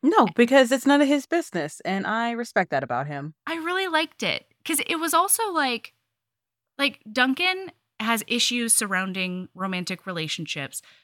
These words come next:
Speaker 2: but he's still emotionally intelligent.
Speaker 1: Yeah.
Speaker 2: And so he's saying to himself, A, it's not my business. She would share
Speaker 1: Mm-hmm.
Speaker 2: it with me if she wanted to. B, she probably has some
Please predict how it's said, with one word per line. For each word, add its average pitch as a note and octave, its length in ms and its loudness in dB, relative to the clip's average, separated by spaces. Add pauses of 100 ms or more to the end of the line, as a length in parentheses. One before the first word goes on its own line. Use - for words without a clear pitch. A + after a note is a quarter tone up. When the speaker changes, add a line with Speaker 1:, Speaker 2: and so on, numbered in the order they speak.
Speaker 2:
but A3+ 140 2
he's C4 220 4
still C#4+ 560 6
emotionally G3 580 0
intelligent. - 800 -8 (120)
Speaker 1:
Yeah. G#3+ 480 4 (640)
Speaker 2:
And A#3+ 120 -2
so A#3 320 2
he's D#4 440 0
saying G#3 320 4
to G#3 120 -4
himself, E3+ 520 0 (200)
A, G#3 400 -2 (320)
it's G3+ 160 -6
not G3+ 160 2
my G#3 100 0
business. E3+ 680 -4
She - 220 0
would G3 140 2
share F3+ 200 4
Speaker 1:
Mm-hmm. F#3 60 2
Speaker 2:
it - 40 -6
with F#3 140 -6
me G3+ 140 -2
if G#3 80 -6
she - 120 -2
wanted D3+ 340 -6
to. D#3+ 320 -10 (680)
B, G#3+ 480 -4 (840)
she A3+ 500 0 (120)
probably G#3+ 500 -2
has A3 400 2 (320)
some B3 540 4